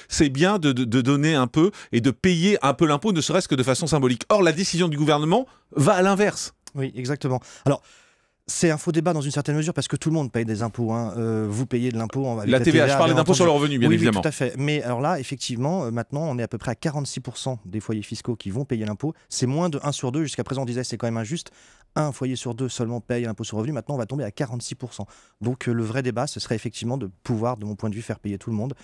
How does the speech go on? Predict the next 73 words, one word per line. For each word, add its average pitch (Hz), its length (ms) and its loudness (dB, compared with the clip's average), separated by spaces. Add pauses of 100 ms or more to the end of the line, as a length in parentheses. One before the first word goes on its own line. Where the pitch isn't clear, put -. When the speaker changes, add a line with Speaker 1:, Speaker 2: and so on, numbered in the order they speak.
(280)
Speaker 2:
un 139 80 -2
tout 208 120 -2
petit - 120 -6
peu. 127 200 -2
C'est - 160 -4
symbolique, 139 420 -4
juste 143 220 -6
pour 123 120 -8
savoir 127 380 -2
qu'en 117 120 -8
réalité, 113 300 -4
on 123 140 -6
paye 131 300 -2
pour 120 160 -6
des 107 80 -6
services 107 260 -6
publics 107 400 -12
qu'on - 140 -12
reçoit. 101 300 -8 (180)
Speaker 1:
Pourquoi 320 240 4
le 254 80 0
gouvernement 143 420 2
a-t-il 131 240 0
pris, 156 220 4
euh, 120 80 4
cette 120 160 0
décision 117 300 2
de 120 100 2
supprimer 127 680 2
cette - 200 -2
première 101 300 2
tranche ? - 320 0
C'est - 180 4
électoral ? 156 500 4 (200)
Speaker 2:
Oui, 123 180 -2
c'est, 113 300 -6
c'est 120 180 -6
électoral. 120 400 -2
Et 107 40 -6
d'ailleurs, 110 200 -4
il 107 40 -12
faut 117 100 -8
se - 80 -8
rappeler, 127 260 -6
ça - 140 -8
a 101 40 -4
été, 110 220 -6
euh, 101 160 -6
annoncé 104 320 -4
par 101 160 -4
Manuel 101 300 -4
Valls, 117 240 -4 (200)
euh, 90 320 -6
d'une 92 140 -10
manière 101 220 -4
un 101 40 -4
peu 107 120 -6
surprise, 104 380 -8
hein. 104 60 -8
Tout 110 120 -12
le 123 60 -4
monde 113 60 -4
a 101 40 -6
été 98 100 -10
surpris, 110 300 -10
y 143 80 -6
compris 120 300 -8
les, 101 200 -2
les, 95 80 -8
les 98 340 -6
députés 101 320 -6
P 107 120 -2
S. 139 220 -2